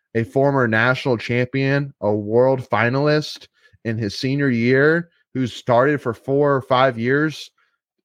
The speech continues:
and losing to a guy who's starting f-,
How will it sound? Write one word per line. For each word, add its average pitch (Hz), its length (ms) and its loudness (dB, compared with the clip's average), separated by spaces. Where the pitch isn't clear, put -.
and 123 180 -2
losing 135 360 0
to 127 160 0
a 117 40 2
guy 127 360 4
who's 123 180 -4
starting 131 460 0
f-, - 80 -20